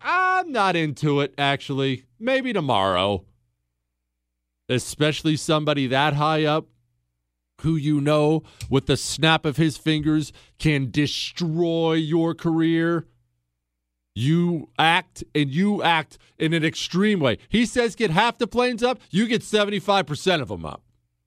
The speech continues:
"Look what I did, General. Look what I did."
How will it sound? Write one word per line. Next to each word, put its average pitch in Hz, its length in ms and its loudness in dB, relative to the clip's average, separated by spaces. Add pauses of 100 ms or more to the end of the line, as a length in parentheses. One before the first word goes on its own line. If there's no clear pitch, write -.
(380)
"Look 262 160 -2
what 320 100 2
I 320 100 4
did, 339 240 -4
General. 320 520 0
Look 320 200 -8
what 339 100 0
I 330 140 0
did." 320 380 -2